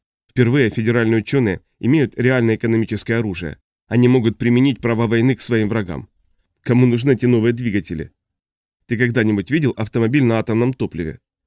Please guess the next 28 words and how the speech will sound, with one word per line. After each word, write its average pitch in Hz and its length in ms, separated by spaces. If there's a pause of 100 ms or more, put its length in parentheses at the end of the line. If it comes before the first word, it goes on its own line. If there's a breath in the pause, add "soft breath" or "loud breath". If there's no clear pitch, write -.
(280)
То, 123 120
что - 160
это 117 160
технически 117 540
возможно, 110 560
не 131 140
значит, 113 320
что - 160
это 113 180
будет 110 240
сделано. 87 520 (680)
Люди 107 240
всё 110 160
равно 117 240
сделают 110 480
это 107 180
так 113 220
или 131 160
иначе. 104 380 (320)
Твои 185 180
политические 131 640
деятели 120 420
не 117 120
смогут 120 360
остановить 117 460
поток 123 320 (180)
технического 113 600
знания. 90 400